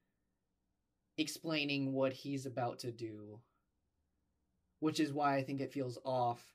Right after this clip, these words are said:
from the normal narration, because it's not just saying, "Hey, this, these are my rules for survival." It then becomes, "All right,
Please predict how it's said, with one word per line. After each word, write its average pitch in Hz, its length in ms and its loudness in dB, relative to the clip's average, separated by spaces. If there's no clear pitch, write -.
from 139 200 -2
the 131 60 0
normal 127 440 -2
narration, 107 580 -10
because 160 220 2
it's 160 140 -2
not 160 160 4
just 151 180 -6
saying, 147 360 -4
"Hey, 233 200 8
this, 175 220 6
these 180 220 4
are 180 80 6
my 180 100 6
rules 180 280 4
for 170 140 -2
survival." 151 720 0
It 143 160 -2
then 156 200 4
becomes, 143 640 -6
"All 170 140 10
right, 175 380 6